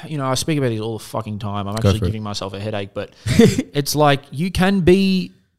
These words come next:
Speaker 1: critical without
Speaker 2: Yeah.
Speaker 1: being rude.
Speaker 2: Yeah.
Speaker 1: Um, because if no one has opinions, then
Speaker 2: Yeah.
Speaker 1: there's, like,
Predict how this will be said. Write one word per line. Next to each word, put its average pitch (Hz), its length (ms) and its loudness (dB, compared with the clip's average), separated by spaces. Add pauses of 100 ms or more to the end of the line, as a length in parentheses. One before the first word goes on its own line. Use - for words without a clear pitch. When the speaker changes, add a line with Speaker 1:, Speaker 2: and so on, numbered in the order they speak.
(200)
Speaker 1:
critical 180 520 6
without 151 280 4
Speaker 2:
Yeah. - 80 4
Speaker 1:
being 143 240 2
rude. 123 480 4
Speaker 2:
Yeah. 110 380 8
Speaker 1:
Um, 131 520 4 (200)
because 147 480 4
if 151 200 -2
no 170 220 4
one 220 160 4
has 170 240 4
opinions, 180 840 0
then 160 160 6
Speaker 2:
Yeah. 160 60 2
Speaker 1:
there's, 143 240 2 (260)
like, 151 240 2